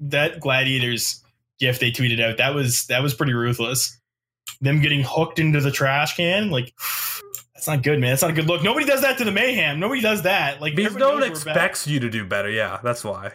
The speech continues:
Speaker 1: That's fine, man. That's, it saves us the public shaming.
Speaker 2: The public shaming.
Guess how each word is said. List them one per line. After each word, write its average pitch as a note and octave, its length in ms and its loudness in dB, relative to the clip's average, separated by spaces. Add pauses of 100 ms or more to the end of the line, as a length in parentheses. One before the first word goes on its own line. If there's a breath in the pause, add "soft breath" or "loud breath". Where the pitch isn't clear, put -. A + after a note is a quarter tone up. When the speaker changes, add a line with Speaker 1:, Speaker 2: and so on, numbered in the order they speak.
(140)
Speaker 1:
That's A3 180 0
fine, A3 360 2
man. F#3 240 2
That's, G3+ 240 -2
it F#3 140 -4
saves G#3+ 280 0
us G#3+ 100 -2
the F#3 80 -4
public F#3+ 280 -2
shaming. E3 380 0 (480)
Speaker 2:
The - 100 -10
public - 460 -20
shaming. - 560 -14